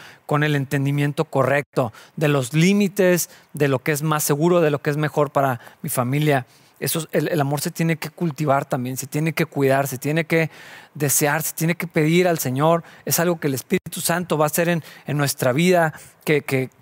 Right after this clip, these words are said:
por la vida de Cristo va a ir creciendo, pero es algo que tenemos que guardar, que todo lo que hagamos, lo hagamos en amor. Eh, un liderazgo que no tiene amor, eh, solamente va a ser tiranía. Si sol-,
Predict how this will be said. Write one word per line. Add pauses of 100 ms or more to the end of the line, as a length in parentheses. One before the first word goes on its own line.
por
la
vida
de
Cristo
va
a
ir
creciendo,
pero (400)
es
algo
que
tenemos
que
guardar,
que
todo
lo
que
hagamos, (180)
lo
hagamos
en
amor. (540)
Eh,
un
liderazgo
que
no
tiene
amor,
eh,
solamente
va
a
ser
tiranía.
Si
sol-,